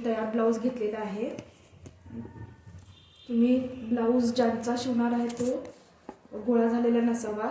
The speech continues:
गोळा झालेला असेल तर पूर्ण इस्त्री करून घ्यावा, म्हणजे व्यवस्थित मापे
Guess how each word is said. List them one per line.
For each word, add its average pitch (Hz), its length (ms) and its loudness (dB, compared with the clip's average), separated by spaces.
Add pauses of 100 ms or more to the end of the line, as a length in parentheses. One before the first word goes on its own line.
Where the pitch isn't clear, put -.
(720)
गोळा 220 220 -2
झालेला 233 320 2
असेल 233 260 -2
तर - 80 -8
पूर्ण 247 300 2
इस्त्री 233 300 0
करून 233 300 0
घ्यावा, 208 260 -6
म्हणजे 233 440 -2 (240)
व्यवस्थित 226 460 2 (320)
मापे 226 760 0